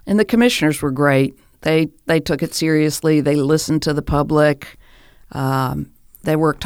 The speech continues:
they, they sorted through every single, uh, submission. We had offered to, to weed out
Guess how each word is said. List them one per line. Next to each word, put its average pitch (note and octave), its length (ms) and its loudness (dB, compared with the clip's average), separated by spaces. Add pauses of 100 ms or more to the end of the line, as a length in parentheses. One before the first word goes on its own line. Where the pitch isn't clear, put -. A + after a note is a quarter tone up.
(120)
they, D3+ 160 -2 (560)
they D3 120 0
sorted D#3+ 380 0
through D#3 240 0
every D#3 220 0
single, E3+ 540 0 (680)
uh, D#3 280 0
submission. E3 720 0
We C#3+ 140 -2
had D3 100 0
offered D3 380 -2
to, C#3+ 220 -2
to C#3 260 -4 (460)
weed D#3+ 280 0
out D#3+ 280 0